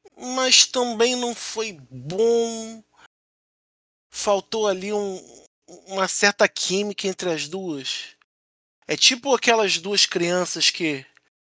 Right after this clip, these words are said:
é, <laughs> na, na festa junina da escola, cê bota pra fazer par, mas uma não quer meio ver a cara da outra, mas o par sai,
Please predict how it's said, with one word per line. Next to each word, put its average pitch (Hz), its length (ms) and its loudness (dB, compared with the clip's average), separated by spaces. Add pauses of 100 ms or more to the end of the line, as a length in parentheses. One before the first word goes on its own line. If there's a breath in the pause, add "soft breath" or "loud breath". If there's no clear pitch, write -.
(500)
é, 143 920 -2
<laughs> - 60 -
na, 139 180 -4
na 139 160 2
festa 165 380 4
junina 156 360 2
da 147 120 4
escola, 165 360 4
cê 151 200 4
bota 156 280 2
pra 160 120 0
fazer 151 360 2
par, 156 300 6
mas 147 220 -2
uma 160 160 -2
não 156 80 -4
quer 151 200 2
meio 143 400 -4
ver 143 140 0
a 147 80 6
cara 147 280 4
da 143 120 0
outra, 165 240 0
mas 151 200 2
o 143 60 -10
par 147 280 -2
sai, 170 420 4